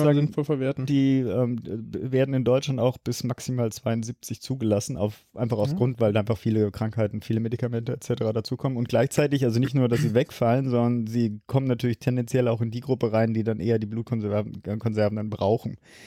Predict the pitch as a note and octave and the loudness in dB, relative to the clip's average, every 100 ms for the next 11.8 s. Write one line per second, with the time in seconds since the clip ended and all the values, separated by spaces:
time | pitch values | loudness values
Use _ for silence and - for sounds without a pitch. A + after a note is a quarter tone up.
0 | - - - - _ - C#3+ C3+ C#3 C#3 | -20 -20 -20 -20 _ -2 2 2 2 0
1 | C3 C3 D3 - D3+ D#3 C3 - C#3+ - | 0 0 0 -2 -2 0 0 0 -2 0
2 | C3+ C3 C#3+ - D3+ C#3 A#2+ D#3 D3 A#2+ | 0 2 0 0 0 0 -2 -2 0 2
3 | A#2+ C#3 C#3+ C#3 C3+ C3+ C#3 C3 - C#3 | 2 4 2 2 2 2 0 -2 -2 0
4 | C#3+ C3 - C3 C3 C3+ B2 A#2+ B2 C#3 | 0 -2 -2 0 2 2 2 0 -2 0
5 | B2+ B2+ B2 A#2+ A#2+ C#3 B2 B2 C#3 C3+ | 0 0 0 -2 0 0 0 2 2 2
6 | A2+ G#2 B2+ B2+ A#2 A2+ A2 G#2 G2+ G2+ | -2 -4 0 0 0 -2 -2 -2 -4 -2
7 | A#2 G2+ C#3 C3 A#2+ G#2+ G#2+ A2+ G#2 - | -2 -2 -4 -2 0 0 0 0 0 0
8 | G#2+ G#2 A2+ D3 E3 A#2+ B2+ A2+ A2 G#2 | -2 2 2 2 0 0 -2 0 -2 -4
9 | G#2+ G#2+ G2+ - G#2 G#2 - A2 G#2+ - | -4 -2 -2 -6 -8 -8 -6 -2 -2 -2
10 | G#2 A#2 A2+ F#2 A2 - D#3 G#2+ G#2+ C3 | -6 -6 -8 -6 -6 0 2 2 0 0
11 | A2+ - - C#3 B2+ - C#3+ | 0 0 -2 -2 -4 -4 -4